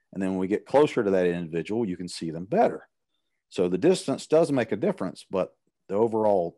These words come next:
darkness or l-, absence of light in that environment is what affects our eyes. Now, I want you to watch this quick little video when we're looking towards one of my firefighters, and there's a light in front of him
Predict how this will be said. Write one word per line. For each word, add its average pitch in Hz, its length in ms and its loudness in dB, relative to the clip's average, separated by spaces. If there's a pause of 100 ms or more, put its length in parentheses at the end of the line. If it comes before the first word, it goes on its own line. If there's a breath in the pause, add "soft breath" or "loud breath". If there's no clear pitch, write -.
darkness 113 560 0
or 80 100 -6
l-, 82 220 -6
absence 113 420 -2
of 90 120 -8
light 110 500 0
in 95 100 -6
that 92 140 -4
environment 92 480 -6 (360)
is 85 80 -18
what 101 220 -2 (100)
affects - 360 -12
our 82 160 -4
eyes. - 440 0 (540 soft breath)
Now, 90 120 -4
I - 20 2
want 135 180 0
you 139 60 -2
to 147 80 0
watch 123 340 4
this 107 140 -6
quick - 320 -6
little 127 260 0
video 98 420 2
when 90 220 -6
we're 90 180 -4
looking 165 580 0
towards 95 640 2
one 180 160 -2
of 113 80 0
my 113 160 2
firefighters, 90 720 -4 (480)
and 95 100 -8
there's 104 140 -2
a 107 60 6
light 139 440 2 (400)
in 107 120 -8
front 180 380 -4
of 127 120 -2
him 80 420 -14